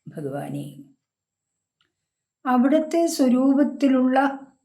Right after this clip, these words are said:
സമാധി ഉറച്ചു കഴിഞ്ഞാൽ ഏതൊരാൾ വീണ്ടും ഉടൻ തന്നെയോ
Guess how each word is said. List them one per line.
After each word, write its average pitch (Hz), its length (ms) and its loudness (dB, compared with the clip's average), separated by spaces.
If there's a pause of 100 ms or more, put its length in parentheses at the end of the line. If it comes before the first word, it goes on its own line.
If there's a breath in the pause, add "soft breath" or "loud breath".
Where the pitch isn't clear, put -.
(480)
സമാധി 269 1120 4
ഉറച്ചു 214 460 -2
കഴിഞ്ഞാൽ 165 920 -2 (920)
ഏതൊരാൾ 294 920 4
വീണ്ടും 240 720 4
ഉടൻ 220 360 2
തന്നെയോ 226 880 4